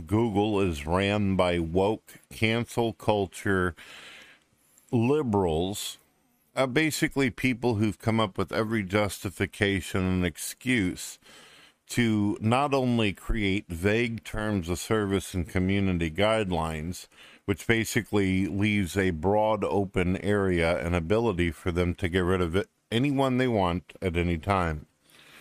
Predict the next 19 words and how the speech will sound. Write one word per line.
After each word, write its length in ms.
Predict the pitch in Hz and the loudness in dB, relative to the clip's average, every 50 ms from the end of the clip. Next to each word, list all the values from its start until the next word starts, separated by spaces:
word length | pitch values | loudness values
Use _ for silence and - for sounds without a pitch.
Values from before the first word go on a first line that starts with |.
| - - - _ _ _ _ | -20 -20 -20 _ _ _ _
<clears throat> 500 | - 170 151 143 131 107 90 85 78 71 _ _ _ _ _ _ _ _ _ _ _ _ _ _ _ _ _ - - - - - - - - - _ _ | -2 -2 -2 -2 -4 -4 -6 -8 -10 -14 _ _ _ _ _ _ _ _ _ _ _ _ _ _ _ _ _ -14 -14 -14 -18 -20 -20 -20 -20 -20 _ _
They 340 | - 117 123 131 131 131 123 | 0 2 2 4 2 2 2
have 280 | 127 131 131 127 117 110 | 2 2 0 0 2 2
been 220 | 123 117 117 120 | 2 2 4 4
known 340 | 127 135 143 143 143 143 131 - - - | 2 2 2 2 2 0 -2 -2 -2 0
to 320 | 120 110 110 107 107 101 | 2 2 4 4 2 2
be 540 | 95 87 110 113 113 104 104 101 98 95 - - _ - - - _ _ _ - 107 87 | 2 2 2 2 2 2 2 2 2 0 -2 -6 _ -20 -20 -20 _ _ _ -10 -8 -2
big 400 | 85 123 127 127 110 98 92 85 | 0 2 2 2 0 0 0 2
on 480 | 98 92 95 95 95 92 92 92 90 80 - - - - - - _ _ | 2 4 4 4 4 2 2 2 0 -2 -4 -12 -20 -20 -20 -20 _ _
participating 1040 | _ 117 98 - - 147 143 - - 127 107 - - 110 107 101 92 98 98 92 98 | _ -2 -2 2 0 0 0 2 0 0 0 2 0 0 0 2 2 2 2 4 4
in 220 | 95 92 92 101 - | 2 2 0 0 0
any 380 | 98 127 127 131 127 120 - _ _ _ _ | 0 0 0 2 0 -2 -4 _ _ _ _
time 480 | - - 117 117 117 113 107 104 107 107 | 0 2 4 4 4 4 2 2 2 2
liberals 500 | 113 113 104 95 98 95 90 90 85 - | 2 2 2 2 2 4 2 2 0 -2
feel 280 | - - - 117 107 | -8 -2 0 2 2
like 360 | 101 98 92 90 87 - - _ - - - - - _ | 4 2 2 0 -2 -6 -12 _ -20 -20 -20 -20 -20 _
something 640 | _ - - 120 117 113 110 - 120 113 110 110 | _ -2 0 0 2 0 0 0 0 0 2 2
is 640 | 107 104 101 98 98 92 90 87 - - - - - _ - _ - _ _ _ _ | 2 2 4 4 2 2 0 -2 -4 -6 -8 -10 -12 _ -20 _ -20 _ _ _ _
not 420 | 90 92 104 107 110 95 - _ | 0 0 2 2 0 -2 -6 _